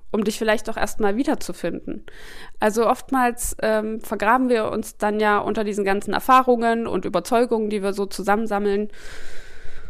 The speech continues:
und, äh, wie bei mir mit dem Marketing, vergessen vollkommen, was eigentlich da drunter liegt und was uns eigentlich ausmacht und wo wir eigentlich hin wollten und was eigentlich zu uns passt, weil da so viel drüber liegt.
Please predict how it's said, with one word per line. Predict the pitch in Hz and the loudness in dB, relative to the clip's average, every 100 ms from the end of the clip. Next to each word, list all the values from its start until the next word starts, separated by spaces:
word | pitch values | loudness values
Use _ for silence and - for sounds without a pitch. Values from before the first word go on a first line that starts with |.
| - - | -6 -4
und, | 202 202 190 185 - - - - - - | -2 0 -2 -4 -4 -4 -4 -2 -2 -2
äh, | 190 190 | -4 -6
wie | 185 185 | -2 2
bei | 196 196 | 4 6
mir | 240 | 8
mit | 247 196 | 6 6
dem | 190 | 2
Marketing, | 226 262 240 - 226 226 220 - - - - - - - - - - - 240 | 4 2 2 2 4 2 2 0 2 2 2 -2 -4 -6 2 2 2 2 4
vergessen | 208 208 240 247 226 | 4 6 4 2 0
vollkommen, | - 254 262 - 233 240 247 - - - - - - - - | 2 2 4 2 0 0 -2 -4 -4 -4 -4 -6 -10 -12 -4
was | 196 - | -2 0
eigentlich | 208 202 - | 0 0 0
da | 202 | 0
drunter | 202 254 214 | 0 0 0
liegt | 190 196 - - | 0 -2 -4 -8
und | - 185 196 - | -2 -2 -2 -2
was | 185 208 | 0 0
uns | - | 0
eigentlich | 208 226 180 - | 0 2 0 -2
ausmacht | 175 - 208 - - | -2 0 -2 -2 -2
und | 202 | -2
wo | 196 | 2
wir | 202 | 2
eigentlich | 277 262 190 | 4 2 -2
hin | 196 190 | -4 -2
wollten | 196 196 254 | 0 0 -2
und | 196 | -2
was | 240 269 | -2 2
eigentlich | 370 339 233 - | 2 4 2 2
zu | - | 4
uns | 311 - | 4 6
passt, | - - - - - - - - 220 | 6 6 4 4 2 0 -4 -2 4
weil | 226 | 6
da | 240 | 4
so | 285 | 4
viel | 339 240 | 4 4
drüber | - 285 302 190 | 4 4 4 2
liegt. | 320 - - | 2 4 4